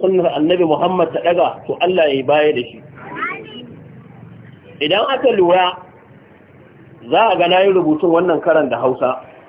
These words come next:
ta yadda ba ma sai na karanta ba, ka fahimci me na rubuta. Na farko,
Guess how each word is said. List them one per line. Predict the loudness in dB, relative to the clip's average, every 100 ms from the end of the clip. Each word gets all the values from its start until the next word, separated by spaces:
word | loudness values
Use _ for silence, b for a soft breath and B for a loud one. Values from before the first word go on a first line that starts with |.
| -20 -20 -20 -20 -20 -20 _ _ -20 -20 -20 -20 -4
ta |
yadda | -2 0 2 2 2 -4 -16 -20 -20 -20 -20 -20 -20 -20 -20 -20 -4
ba | 0
ma | 2 2
sai | 2
na | 2 2
karanta | 2 0 2 0 2
ba, | 2
ka | 2
fahimci | 2 0 -2 -2
me | 0
na | 2
rubuta. | 0 -2 -8 -14 -18 -20 -20 -20 -20 _ _ _ -20 -20 -20 -20 -20 -20 -20 -20 -20 -8
Na | 0 2
farko, | 2 4 4 2